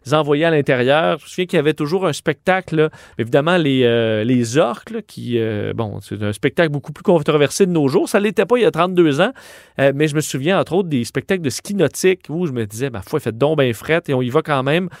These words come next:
C'était le spectacle Show Must Go On à cette époque-là. Mais j'ai vécu cette vague de froid en quatre-vingt-neuf et, euh, de dire que ça ne s'était pas revu depuis ce temps-là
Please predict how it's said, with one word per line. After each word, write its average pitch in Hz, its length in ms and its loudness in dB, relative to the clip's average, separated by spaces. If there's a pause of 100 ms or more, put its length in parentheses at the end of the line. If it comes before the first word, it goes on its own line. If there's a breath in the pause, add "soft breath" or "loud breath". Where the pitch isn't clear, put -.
(280 loud breath)
C'était - 200 0
le 165 80 2
spectacle 165 520 -2
Show 185 160 4
Must 190 200 2
Go 151 180 4
On 208 140 2
à 160 80 2
cette 139 200 -4
époque-là. 160 440 0 (400 loud breath)
Mais 151 120 4
j'ai 170 140 2
vécu 190 380 0
cette 160 220 -2
vague 170 220 0
de 151 80 4
froid 190 320 0
en 147 120 0
quatre-vingt-neuf 151 920 0 (260 soft breath)
et, 127 220 4
euh, 113 240 4
de 120 100 2
dire 151 300 0
que 151 100 -4
ça 131 180 0
ne 131 120 0
s'était 139 300 -2
pas 247 220 4
revu 202 540 0
depuis 165 300 -2
ce - 100 -8
temps-là 151 440 2